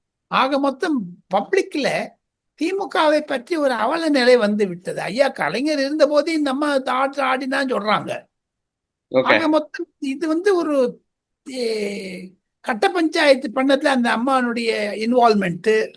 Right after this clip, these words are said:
Speaker 2: ம்.
Speaker 1: தி மு க தலைமையினுடைய இன்வால்வ்மெண்ட், இதுல வேற எதுவும் எல்லாம் கூட இருக்குங்க. இதுல இதெல்லாம் ஒண்ணும் அவ்வளவு ஈஸியா நம்ம வந்து you cannot erase it.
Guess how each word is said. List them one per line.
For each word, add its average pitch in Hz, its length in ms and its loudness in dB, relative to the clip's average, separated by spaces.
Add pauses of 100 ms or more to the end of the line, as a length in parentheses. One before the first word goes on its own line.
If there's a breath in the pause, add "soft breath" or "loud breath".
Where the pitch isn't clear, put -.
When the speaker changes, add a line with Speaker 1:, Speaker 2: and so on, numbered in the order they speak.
(280)
Speaker 2:
ம். 247 280 -4
Speaker 1:
தி 330 200 2
மு 339 160 0
க - 360 0
தலைமையினுடைய 277 680 6
இன்வால்வ்மெண்ட், 208 560 0
இதுல 262 340 2
வேற 311 320 2
எதுவும் 349 220 2
எல்லாம் 381 180 0
கூட 370 200 2
இருக்குங்க. 294 260 -2
இதுல 147 300 -2 (300)
இதெல்லாம் 226 320 -2
ஒண்ணும் 214 580 0 (200)
அவ்வளவு 294 320 0
ஈஸியா 339 360 2
நம்ம 277 220 0
வந்து 262 260 -4
you 247 160 -4
cannot 269 260 -2
erase 208 440 -2
it. - 220 -12